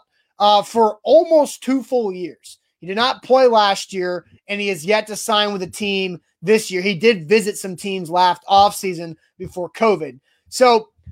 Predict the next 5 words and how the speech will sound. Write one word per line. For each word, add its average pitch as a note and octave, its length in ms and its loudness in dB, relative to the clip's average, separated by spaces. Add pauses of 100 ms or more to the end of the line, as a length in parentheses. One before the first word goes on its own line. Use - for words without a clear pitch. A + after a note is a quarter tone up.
(360)
for B3+ 240 0
me, C#4+ 460 4
um, A3 540 2 (360)
I, A#3 120 -10 (300)
I, A3 100 -16